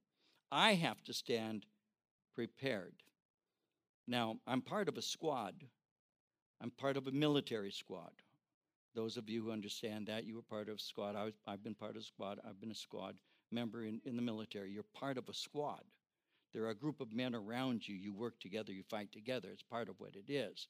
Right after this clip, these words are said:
It's like a team. And so you're never really alone. The body of Christ is to be united together in opposition. And so you're an individual, uh, combat,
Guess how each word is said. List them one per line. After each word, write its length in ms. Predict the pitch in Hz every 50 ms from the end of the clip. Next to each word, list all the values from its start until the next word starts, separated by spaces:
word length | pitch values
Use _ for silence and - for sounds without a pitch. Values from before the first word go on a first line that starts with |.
| - - - - - - _
It's 140 | - - 110
like 160 | 101 - -
a 40 | - _
team. 320 | - 196 220 160 104 78 - - _ _ _ _ _ _ _ _ _ _ _ _ _ _ _ _
And 140 | 113 120 -
so 140 | - 156 139
you're 180 | 123 127 143
never 300 | 180 226 247 247 208 151
really 340 | 127 120 147 185 196 160 131
alone. 560 | 110 117 123 135 151 147 117 98 82 82 - - - - _ _ _ _ _ _ _ _ _ _ _ -
The 60 | 117
body 320 | 101 135 135 165 185 156 120
of 120 | 107 -
Christ 420 | - - 139 147 143 127 - -
is 120 | 139 113 -
to 100 | - 113
be 80 | 117
united 520 | 120 117 110 113 123 117 120 117 117 107 -
together 480 | 113 107 117 120 131 143 127 123 123 -
in 120 | - 123 117
opposition. 720 | 107 104 - _ 113 101 92 101 110 98 - - - 110 - - - _ _ _ _ _ _ _ _ _ _ _ _ -
And 120 | 127 127
so 120 | - - 151
you're 260 | 135 131 165 196 190
an 100 | 151 147
individual, 680 | 165 170 156 139 127 143 127 113 117 120 117 110 113 - -
uh, 280 | 98 98 101 95 98 98 - _ - _
combat, 480 | - 135 135 147 151 131 123 110 110